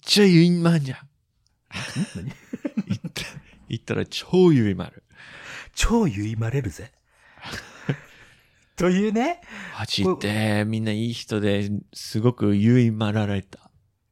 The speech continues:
Speaker 2: ゆいまられたよね。<laughs> うーん。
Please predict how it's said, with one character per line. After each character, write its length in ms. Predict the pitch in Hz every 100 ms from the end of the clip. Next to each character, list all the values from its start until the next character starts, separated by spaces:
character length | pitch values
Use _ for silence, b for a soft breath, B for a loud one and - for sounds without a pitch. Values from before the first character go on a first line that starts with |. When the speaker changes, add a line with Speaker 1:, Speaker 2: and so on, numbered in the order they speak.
| _
Speaker 2:
ゆ 260 | - - 110
い 40 |
ま 160 | 98 101
ら 120 | 117
れ 100 | 120
た 140 | 120 107
よ 180 | 90 85
ね。 460 | 92 117 117 107 95 90 87 90 B B
<laughs> 460 | B B B _
う 40 | 113
ー 20 |
ん。 640 | 107 104 98 98 101 117